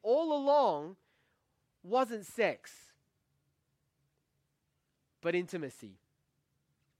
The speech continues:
And now that she has found it in Jesus, rather than in the arms of the m-, men that she's been with. Do you see what I mean? Yeah?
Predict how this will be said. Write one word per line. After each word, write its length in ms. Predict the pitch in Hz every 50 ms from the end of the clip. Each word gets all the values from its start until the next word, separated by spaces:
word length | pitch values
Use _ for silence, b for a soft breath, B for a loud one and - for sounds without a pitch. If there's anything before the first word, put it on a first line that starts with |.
| _ _ _ _ b b b b b b b b
And 300 | 185 185 185 180 180 185
now 420 | 226 262 320 330 262 214 190 190
that 160 | 175 185 180
she 140 | - - 196 175
has 180 | 196 180 -
found 580 | - - - - 240 262 277 277 277 226 170 147
it 120 | 143 139
in 240 | 147 156 151 156 151
Jesus, 800 | 131 - 196 233 254 269 254 233 180 147 127 110 120 147 185 180 - - - - _ _ _ _ _ _ _ _ _ _ _ _ _ _ _ _ _ _ _ _ _ _ _ _ _ _ _ _ _ _ _ _ _ _ _ -
rather 600 | 143 180 185 208 214 214 175 156 123 117 131 165 175 _ _ _ _ _ _ _ -
than 160 | 160 160 165
in 100 | 160 156
the 120 | 156 147
arms 300 | 147 151 160 170 175 151
of 80 | 156 143
the 80 | 139 135
m-, 220 | 131 135 135 131 - 131
men 240 | 131 147 143 143 143
that 100 | 127 120
she's 180 | - 127 113
been 200 | 104 113 110 107
with. 100 | 104 95
Do 80 | - 139
you 40 | 127
see 100 | - 160
what 80 | 160
I 20 | 160
mean? 140 | 175 220 320 _ _ _ _ _ _ _ _ _ _ _ _ _ _ _ _ _ _ _ _ _ _ _
Yeah? 100 | 165 175